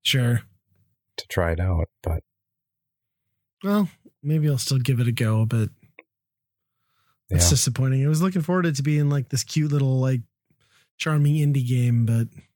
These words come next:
Speaker 1: yeah,
Speaker 2: Mm-hmm.
Speaker 1: it sounds like it's not that.
Speaker 2: Um, the other one I did really like, I haven't quite beat it yet, is, uh, There Is No Game. And I, I have it on, uh, P C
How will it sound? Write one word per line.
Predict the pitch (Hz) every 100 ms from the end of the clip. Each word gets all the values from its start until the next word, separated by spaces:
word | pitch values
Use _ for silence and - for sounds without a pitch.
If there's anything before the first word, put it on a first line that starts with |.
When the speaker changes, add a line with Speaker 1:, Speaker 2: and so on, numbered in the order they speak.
| _ _ _ -
Speaker 1:
yeah, | 120 -
Speaker 2:
Mm-hmm. | 87 95
Speaker 1:
it |
sounds | 92 131
like | 123
it's | 113 -
not | 120 117
that. | 120 117 110 - - _ _ _ _ _ _ _ _ _ _ _ _ _ - _ _ -
Speaker 2:
Um, | 92 90 85 82 -
the | 110
other | 113 120
one | 104
I | 92
did | 85 120 123 104
really | 95 92
like, | 90 87 85 - - _ -
I |
haven't | 92 90 -
quite | - 87 78
beat | 90
it | 82
yet, | 80 85 85 - -
is, | 95 87 85 -
uh, | 85 80 76 - - _ _ _ _ _ _ _ _ _
There | 98 92
Is | 92 92
No | 98 90
Game. | 87 92 123 123 - _ _ _ _ _ _ _ _ _ _ _ _ _
And | 101 95 90 87 85 85 80 _ _ _ -
I, | 90 90 -
I | -
have | 101 104
it |
on, | 92 90 87
uh, | 85 71 - -
P | 92
C | - 87 82